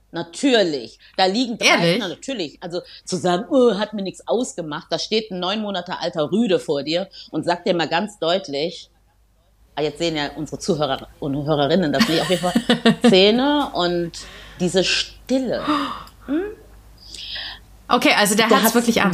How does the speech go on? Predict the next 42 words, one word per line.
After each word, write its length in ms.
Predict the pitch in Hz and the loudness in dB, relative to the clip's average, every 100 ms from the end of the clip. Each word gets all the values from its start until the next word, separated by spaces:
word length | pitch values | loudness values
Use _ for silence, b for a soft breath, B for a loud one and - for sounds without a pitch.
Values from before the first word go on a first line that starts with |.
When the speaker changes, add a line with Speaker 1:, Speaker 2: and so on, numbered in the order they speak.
| 190 | 6
Speaker 1:
wirklich 80 | 160 | 6
Speaker 2:
gemeint. 320 | 147 151 156 | 6 4 4
Speaker 1:
ernst 280 | 165 165 - - | 2 2 -6 -6
gemeint. 540 | 143 117 - - - _ - _ | -4 -4 -8 -18 -20 _ -20 _
Das 180 | 180 - | -4 2
war 140 | 208 | 0
so 100 | 214 | 2
ma-, 120 | 202 - | 0 -2
auch 120 | 185 | -4
meine 180 | 190 196 | 0 0
Speaker 2:
Okay, 200 | 160 247 | 4 4
Speaker 1:
erste 300 | 208 170 269 | 6 4 6
Speaker 2:
oh. 240 | 214 180 | 6 8
Speaker 1:
Begegnung, 540 | 170 220 - 311 359 359 - - | 6 2 0 -2 -2 -6 -14 -8
äh, 240 | 202 202 - - - - - - | -6 -6 -8 -14 -20 -20 -20 -8
mit 200 | - 208 | 0 2
der 140 | 208 - | 4 2
Aggression, 580 | 165 - 156 - 220 285 | 0 -4 -8 -4 -2 0
mit 120 | 180 | -2
einem 80 | 160 | -4
Aggressionsverhalten, 1120 | 160 160 156 202 254 - 269 262 262 269 269 B _ | -6 -6 -4 -4 -4 -4 -4 -4 -2 -2 -4 B _
sprich 540 | - - 180 214 294 - _ | -8 -2 4 4 2 -6 _
Kommunikation, 1300 | - 254 240 185 151 143 - 117 - 151 120 87 80 | 2 4 4 2 -2 -8 -12 -16 -12 -10 -10 -10 -10
ne? 140 | 160 349 392 _ - | -6 -6 -8 _ -4
Wollen 260 | 156 147 | -2 -2
wir 100 | 143 | -2
mal 220 | 175 196 226 | -2 -4 2
klären 540 | 196 185 175 170 165 | 6 8 6 6 4
Speaker 2:
Mhm. 40 | |
Speaker 1:
hier, 260 | 165 190 - b b | 4 0 -8 b b
wer 180 | - 143 | -4 -2
hier, 300 | 131 127 117 | -2 -6 -8
ne? 240 | 143 285 - B B | -6 -8 -8 B B
Speaker 2:
Mhm. 320 | 226 214 170 185 | 4 6 6 6
Speaker 1:
Und, 400 | 202 220 202 - | 4 4 -2 -6
ähm, 500 | 175 185 180 175 175 _ _ _ - | -6 -4 -6 -10 -14 _ _ _ -6
dann 200 | 185 202 | -4 -2
habe 100 | 277 | -2
ich 120 | - | -2
mir 120 | 220 | -4
natürlich 540 | 202 175 - 202 180 185 | -4 -6 -2 -2 -2 -6
gedacht, 340 | - 190 185 | -4 -4 -4